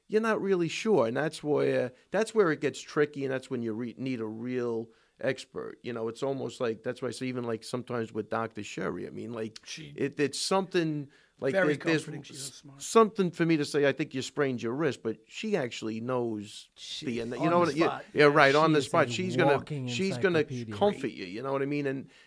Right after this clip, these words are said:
Speaker 1: and to have that type of knowledge around is huge. You know, it's really huge. And so when you have that knowledge at the right time, 'cause anybody could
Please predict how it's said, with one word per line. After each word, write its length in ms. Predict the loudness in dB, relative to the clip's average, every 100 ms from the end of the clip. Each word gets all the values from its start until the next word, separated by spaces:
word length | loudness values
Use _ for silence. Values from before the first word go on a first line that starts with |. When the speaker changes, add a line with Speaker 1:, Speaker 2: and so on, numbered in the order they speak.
| -4
Speaker 1:
and 140 | -2
to 80 | 0
have 260 | 0 -2 0
that 160 | -2 0
type 180 | -2 -2
of 80 | -2
knowledge 360 | -2 -2 -2
around 280 | -4 -2 -4
is 140 | -6 -6
huge. 580 | -8 -8 -10 -14 -20 _
You 100 | -12
know, 180 | -8 -6
it's 140 | -6 -6
really 300 | -6 -4 -4
huge. 400 | -2 -2 -2 -4
And 180 | -8 -10 -16 -20 _
so 580 | -6 -2 0 0 -2 -6 -16 _ _ _ _ -10
when 200 | -6 -2
you 140 | 0
have 220 | 0 0 0
that 220 | 0 0
knowledge 480 | -2 0 0 0 -2
at 120 | -4
the 100 | -4
right 320 | -2 -2 -4
time, 400 | -6 -4 -2 -4
'cause 280 | -4 -8 -4
anybody 440 | -4 -2 0 0
could 260 | -2 -6 -6